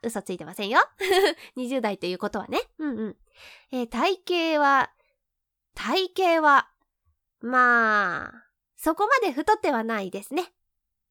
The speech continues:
百六十センチぐらいなので、割とそこそこ声に対しては身長高いねっ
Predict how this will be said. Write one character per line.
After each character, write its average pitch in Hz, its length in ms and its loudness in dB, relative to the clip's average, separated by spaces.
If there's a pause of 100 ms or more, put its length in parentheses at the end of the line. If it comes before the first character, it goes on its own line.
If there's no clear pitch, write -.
百 330 300 -4
六 403 240 -4
十 392 140 -6
セ 392 180 -6
ン 359 60 -8
チ 381 120 -8
ぐ 392 120 -8
ら 359 120 0
い 330 60 -4
な 262 120 -4
の 226 140 -4
で、 202 360 -4 (640)
割 359 260 -4
と 403 120 -2
そ 392 120 -6
こ 403 120 -4
そ 415 120 -4
こ 240 400 0
声 415 340 -2
に 269 180 -4
対 247 260 -2
し - 120 -14
て 202 280 -4
は 180 260 -2
身 269 260 -8
長 254 160 -4
高 269 260 -6
い 285 60 -4
ね 339 120 -4
っ - 20 -10